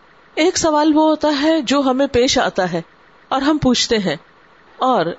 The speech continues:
ایک سوال وہ ہوتا ہے جو بس ہمیں کوئی نظر آ جائے تو ہم صرف اپنی تسلی کے لیے یا تسکین کے لیے کیے چلے جاتے ہیں۔ بعض اوقات مفروضوں پر مبنی سوال ہم کرتے ہیں دین میں، تو یہ کیل و کال بھی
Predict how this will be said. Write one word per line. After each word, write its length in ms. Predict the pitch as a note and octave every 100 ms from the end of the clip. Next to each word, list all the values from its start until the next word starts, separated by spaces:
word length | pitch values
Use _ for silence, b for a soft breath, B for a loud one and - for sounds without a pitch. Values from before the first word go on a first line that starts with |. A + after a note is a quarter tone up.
| -
ایک 240 | D#4 E4+
سوال 340 | - D4 D4+ D4
وہ 100 | D#4
ہوتا 360 | D#4 D4 D4 C#4+
ہے 120 | D4+ - _ _ _
جو 160 | B3 C4
بس 280 | C4+ -
ہمیں 260 | A#3 B3 C4
کوئی 180 | B3+ B3+
نظر 280 | G#3+ B3+ C4
آ 120 | A#3
جائے 180 | A#3 B3
تو 240 | A#3+ A3
ہم 140 | A3+
صرف 260 | G#3+ B3 A#3+ - - _ _ _
اپنی 320 | - - A3+
تسلی 440 | A3 G3+ A3 A3 B3
کے 160 | A#3
لیے 220 | G#3+ G#3+ G#3
یا 160 | G#3 G3
تسکین 440 | F#3 - B3+ C4+
کے 160 | B3+ A3
لیے 240 | G#3 G#3 G#3 _ _ -
کیے 180 | A3+
چلے 280 | A3 G3+ F#3+
جاتے 320 | F3+ D#3+ -
ہیں۔ 160 | E3 D#3+ - _ _ _
بعض 220 | G#3+ A3+
اوقات 260 | C#4 C4+ C4 - - -
مفروضوں 600 | G3+ G#3 A#3 C4 C4 D#4+
پر 180 | D4 C4+
مبنی 320 | G#3+ G3+ A#3+
سوال 340 | G#3+ G3 F#3+
ہم 180 | G3 F#3+
کرتے 320 | F#3 E3 E3+
ہیں 140 | F#3 F3+
دین 240 | D#3+ F3+
میں، 180 | E3+ D#3 - _ _ _ _
تو 80 | B3+
یہ 180 | B3+
کیل 260 | C4+ C4+ C4+
و 80 | C#4+
کال 320 | B3 A3+ B3
بھی 200 | G#3